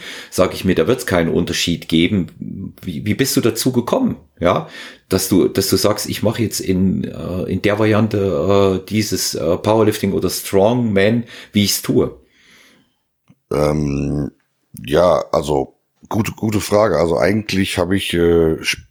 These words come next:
Speaker 2: den Sport eigentlich immer gemacht. Strongman, Powerlifting, äh, früher begleitend zu anderen Sportarten.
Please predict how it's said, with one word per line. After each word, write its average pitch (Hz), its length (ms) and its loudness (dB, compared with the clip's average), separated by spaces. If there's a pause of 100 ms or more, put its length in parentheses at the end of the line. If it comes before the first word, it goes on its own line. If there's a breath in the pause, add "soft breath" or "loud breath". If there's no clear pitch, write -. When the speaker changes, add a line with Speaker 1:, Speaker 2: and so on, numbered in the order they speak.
Speaker 2:
den 76 200 0
Sport - 280 0
eigentlich - 260 -2
immer 113 200 2
gemacht. 95 460 -4 (320 loud breath)
Strongman, 85 880 2
Powerlifting, 82 840 0 (440 loud breath)
äh, 73 440 4
früher 90 520 2
begleitend 78 520 0
zu - 140 -2
anderen 80 200 0
Sportarten. 82 600 -2